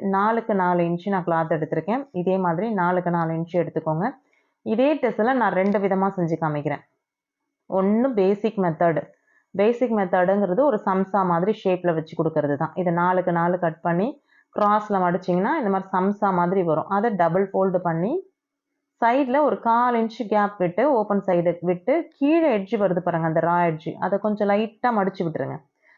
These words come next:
மடிச்சு விட்டுட்டீங்கன்னா உங்களுக்கு பிரிச்சு விடும்போது திரும்ப ரிட்டர்ன் ரிவர்ஸ்ல நம்ம பிரிச்சு விடும்போது அந்த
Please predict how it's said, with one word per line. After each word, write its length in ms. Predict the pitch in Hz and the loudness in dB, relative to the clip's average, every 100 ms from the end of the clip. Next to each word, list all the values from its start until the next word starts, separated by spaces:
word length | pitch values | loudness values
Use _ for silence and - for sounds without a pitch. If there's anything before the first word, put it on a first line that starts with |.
| _ - | _ -2
மடிச்சு 320 | 220 311 311 | 0 0 0
விட்டுட்டீங்கன்னா 560 | 247 196 190 175 165 202 | -2 0 0 0 0 0
உங்களுக்கு 340 | 247 208 196 - | 0 0 -4 -4
பிரிச்சு 340 | 294 320 339 285 | 0 0 2 0
விடும்போது 500 | 220 202 190 196 226 | 2 2 0 0 -2
திரும்ப 240 | 240 226 | 0 2
ரிட்டர்ன் 320 | 202 202 226 | 0 0 0
ரிவர்ஸ்ல 440 | 202 202 233 240 208 | 0 2 0 0 0
நம்ம 180 | 180 | 0
பிரிச்சு 320 | 175 208 220 220 | 0 -2 -2 -2
விடும்போது 360 | 190 175 180 | -2 0 0
அந்த 160 | 233 | 0